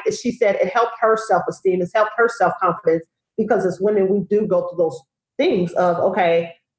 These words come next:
like she says, I'm light-skinned and a lot of people say different things about light-skinned women. And so she's like, "Everybody is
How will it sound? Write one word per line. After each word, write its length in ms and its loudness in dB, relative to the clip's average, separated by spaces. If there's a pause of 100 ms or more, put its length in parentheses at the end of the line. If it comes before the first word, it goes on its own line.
like 160 0
she 140 -4
says, 360 -2
I'm 160 2
light-skinned 460 0
and 100 0
a 40 2
lot 180 2
of 80 -2
people 440 -2 (260)
say 260 0
different 300 -2
things 220 0
about 180 0
light-skinned 420 -4
women. 400 2
And 160 0
so 320 2
she's 200 -2
like, 240 2
"Everybody 400 2 (120)
is 160 2